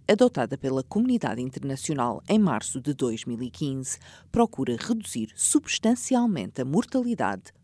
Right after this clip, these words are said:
o número de pessoas afetadas e as perdas económicas dos desastres. Este foi o primeiro de uma série de quatro acordos globais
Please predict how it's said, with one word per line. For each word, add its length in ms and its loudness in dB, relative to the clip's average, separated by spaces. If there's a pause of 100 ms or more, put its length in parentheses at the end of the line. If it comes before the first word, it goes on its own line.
(120)
o 80 2
número 320 0
de 60 -20
pessoas 400 -4
afetadas 720 -2 (280)
e 140 4
as 80 2
perdas 480 2
económicas 680 -4
dos 260 -10
desastres. 880 -4 (380)
Este 280 2
foi 160 2
o 60 0
primeiro 480 2
de 160 -2
uma 140 4
série 420 4
de 100 -2
quatro 640 0
acordos 480 -2
globais 640 -4